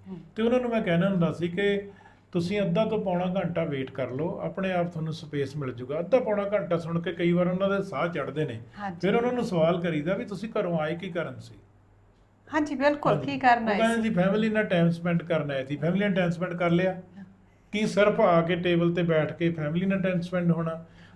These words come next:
Speaker 2: ਅੱਛਾ, ਪਰ ਜਦੋਂ ਉਹਨਾਂ ਨੂੰ ਇਹ ਗੱਲ ਕਹੀ ਦੀ ਆ, ਫਿਰ ਬਹੁਤ ਹੀ ਗਿਣਤੀ ਜਿਹੜੇ ਸੱਜਣ ਨੇ, ਉਹ ਬੜੇ ਚੰਗੇ ਨੇ ਜੀ, ਸਾਡੇ ਮਨ 'ਚ ਬੜੀ ਰਿਸਪੈਕਟ ਆ,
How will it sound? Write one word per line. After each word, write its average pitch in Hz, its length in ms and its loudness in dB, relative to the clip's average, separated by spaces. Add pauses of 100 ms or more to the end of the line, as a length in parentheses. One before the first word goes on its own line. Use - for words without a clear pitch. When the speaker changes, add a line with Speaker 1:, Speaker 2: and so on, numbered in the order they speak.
(100)
Speaker 2:
ਅੱਛਾ, 202 140 0
ਪਰ 220 220 0
ਜਦੋਂ 220 200 2
ਉਹਨਾਂ 240 160 2
ਨੂੰ 247 80 2
ਇਹ 240 140 6
ਗੱਲ 226 200 4
ਕਹੀ 202 260 0
ਦੀ 165 200 0
ਆ, 117 160 0
ਫਿਰ 196 240 2
ਬਹੁਤ 247 480 2
ਹੀ 220 140 -2
ਗਿਣਤੀ 156 440 -4
ਜਿਹੜੇ 151 300 -2
ਸੱਜਣ 139 460 -6
ਨੇ, 139 140 -6
ਉਹ 143 80 -6
ਬੜੇ 139 260 -4
ਚੰਗੇ 135 400 -6
ਨੇ 151 100 -4
ਜੀ, 147 140 -6
ਸਾਡੇ 131 260 -8
ਮਨ 135 180 -10
'ਚ - 120 -18
ਬੜੀ 143 200 -6
ਰਿਸਪੈਕਟ 131 520 -6
ਆ, 143 120 -4